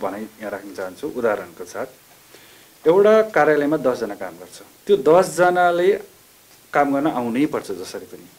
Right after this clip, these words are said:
दुईटा बस चल्थ्यो, अब बस आलोपालो चलेछ। यहाँ कार्यालयको, अ, यो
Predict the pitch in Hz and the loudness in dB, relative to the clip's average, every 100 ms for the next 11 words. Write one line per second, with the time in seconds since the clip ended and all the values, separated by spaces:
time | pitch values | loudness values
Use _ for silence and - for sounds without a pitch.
0 | _ _ _ - - - _ _ _ 107 | _ _ _ -20 -20 -20 _ _ _ -10
1 | 120 202 214 208 151 151 147 143 117 - | -2 0 2 0 2 0 0 -4 -4 -6
2 | 101 95 _ 127 139 143 139 151 - - | -16 -16 _ -6 -2 0 0 -2 -6 -4
3 | 135 135 120 117 117 101 92 - 85 85 | -4 -2 -2 -2 -4 -8 -8 -12 -20 -20
4 | 78 _ _ _ _ _ _ _ _ _ | -20 _ _ _ _ _ _ _ _ _
5 | _ _ _ 127 127 131 127 135 131 127 | _ _ _ -2 -2 -4 -4 -2 -4 -6
6 | 110 123 120 113 110 101 104 120 117 | -12 -10 -8 -8 -10 -14 -10 -4 -4